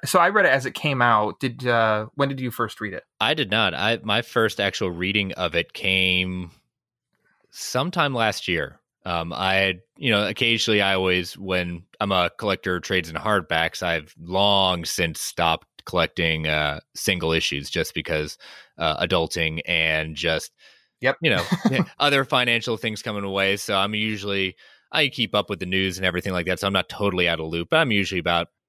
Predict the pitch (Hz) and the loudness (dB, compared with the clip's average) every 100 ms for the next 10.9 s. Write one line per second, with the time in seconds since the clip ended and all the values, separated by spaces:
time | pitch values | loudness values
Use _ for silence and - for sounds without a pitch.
0 | _ - 107 - 98 101 92 90 87 90 | _ -4 0 0 -2 -2 -2 -2 -2 -2
1 | 87 85 82 80 - 82 76 80 76 80 | -2 -2 -4 -8 -4 -2 -2 -4 -6 -6
2 | 76 73 - 82 78 78 85 95 95 90 | -4 -6 -8 -6 -6 -6 -4 0 2 0
3 | - - - - - 120 104 104 101 120 | -8 -20 -20 -20 -4 0 2 2 2 2
4 | 139 113 110 - - 107 101 92 90 87 | 2 0 -4 -6 -2 0 0 2 0 0
5 | - - _ _ _ _ 101 95 - - | -8 -14 _ _ _ _ -8 -6 -4 -2
6 | 92 90 90 - 92 92 - 85 - 151 | 2 2 0 -4 -4 -4 -2 -2 -2 0
7 | 202 - - - - 98 90 87 87 87 | 0 0 -8 -16 -8 -2 0 2 0 0
8 | 87 87 - _ 107 95 92 92 98 87 | -4 -10 -16 _ -2 0 2 0 0 -4
9 | 82 - - 98 - - 104 98 - 98 | -6 -12 -8 -6 -6 -4 0 0 0 -4
10 | - - 92 - 101 95 90 87 85 | -6 -4 -4 -2 -2 0 0 0 -4